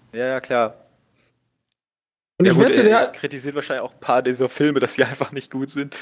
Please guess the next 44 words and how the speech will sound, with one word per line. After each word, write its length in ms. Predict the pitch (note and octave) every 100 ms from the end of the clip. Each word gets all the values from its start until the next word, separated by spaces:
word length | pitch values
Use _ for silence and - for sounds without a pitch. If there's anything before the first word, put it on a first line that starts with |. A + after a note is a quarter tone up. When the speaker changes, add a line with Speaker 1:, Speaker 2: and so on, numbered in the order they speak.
| - - - -
Speaker 2:
Ja, 80 |
da 140 | C#3 B2+
gebe 220 | C#3 D3
ich 60 | D#3+
dir 80 |
Speaker 1:
Aber 80 | D3+
Speaker 2:
recht, 220 | F3 C#4 A3
aber 100 | E3+
da 60 |
gibt's 200 | D3 F#3+
auch 140 | F3 -
gut. 180 | F4
Also 160 | - C#3+
ich 200 | D#3+ -
find, 240 | C#4+ F4+
Marvel 340 | A3+ D3 A3 A3
hat 160 | G#3+ -
nicht 180 | G3 -
nur, 320 | F3+ A#3+ B3 E3+ D3+ -
Speaker 1:
Naja, 180 | G3 C4
Speaker 2:
also 160 | F3
ist 160 | C4+ A#3
ja, 80 | A3
Speaker 1:
natürlich 140 | -
nicht. 20 | - - _ _
Speaker 2:
das 180 | D#3+ F3
meine 200 | A3+ B3
ich 80 | C#3
halt. 180 | B2+ B2 - -
Und 80 | D#3
ich 140 | D#3
glaube 240 | E3+ G#3 A#3+
Speaker 1:
Aber, 60 |
Speaker 2:
halt 220 | A3+ A3 F#3
Speaker 1:
aber 300 | D3 D#3 D3+ _ _
ich 100 | D#3
sag 160 | G3+
mal 80 | G#3+
kurz, 220 | G3 G3+ - - -
den 200 | G3+ G#3+
Film, 380 | - A3 A#3 F3
womit 320 | F3+ G3+ G3+
er's 200 | F3 -
verteidigt, 880 | D3 C#3+ G#3 B3 B3+ C3+ A2 -